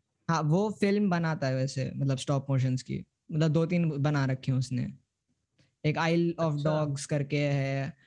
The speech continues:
Speaker 1: और एक,
Speaker 2: अरे,
Speaker 1: अ,
Speaker 2: Isle of Dogs
Speaker 1: फैंटास्टिक,
Speaker 2: पता है मुझे।
Speaker 1: फैंटास्टिक मिस्टर फॉक्स, ये तो सुना होगा तूने
Speaker 2: I-,
Speaker 1: शायद।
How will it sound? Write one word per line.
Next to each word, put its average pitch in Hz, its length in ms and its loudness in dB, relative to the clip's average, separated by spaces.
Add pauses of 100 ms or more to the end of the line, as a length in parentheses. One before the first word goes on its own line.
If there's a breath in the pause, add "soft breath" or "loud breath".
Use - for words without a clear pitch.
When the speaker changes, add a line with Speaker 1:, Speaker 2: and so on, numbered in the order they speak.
(280 soft breath)
Speaker 1:
और 147 180 2
एक, 165 240 0
Speaker 2:
अरे, 185 100 0
Speaker 1:
अ, 165 40 2
Speaker 2:
Isle 160 120 2
of 196 60 0
Dogs 190 160 0
Speaker 1:
फैंटास्टिक, 175 420 0
Speaker 2:
पता 175 160 -2
है 185 80 -2
मुझे। 143 420 -2
Speaker 1:
फैंटास्टिक 160 680 0
मिस्टर 156 320 0
फॉक्स, 143 560 -4 (1120)
ये 160 80 4
तो 180 120 4
सुना 165 200 2
होगा 143 160 2
तूने 131 240 0
Speaker 2:
I-, - 20 0
Speaker 1:
शायद। 170 340 -2